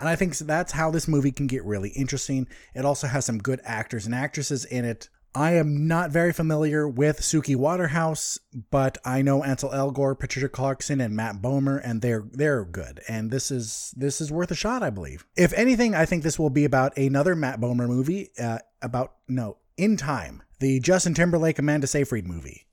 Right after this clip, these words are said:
That, that one where it's, it's not terrible, it's stupid, but it's fun, right? I think that's how Jonathan is gonna be. I really do. Jonathan gets a six point five out of eleven.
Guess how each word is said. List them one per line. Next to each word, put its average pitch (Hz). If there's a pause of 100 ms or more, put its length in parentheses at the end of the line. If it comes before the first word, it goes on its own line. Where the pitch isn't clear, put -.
That, 147
that 185
one 180
where 165
it's, 143
it's 160
not 190
terrible, 151
it's -
stupid, 156
but 123 (180)
it's 302
fun, 185
right? 190
I 160
think 226
that's 220
how 190
Jonathan 135
is 76
gonna -
be. -
I -
really 113
do. - (340)
Jonathan 113 (200)
gets 87
a 110
six -
point 135
five - (720)
out 78
of 82
eleven. 110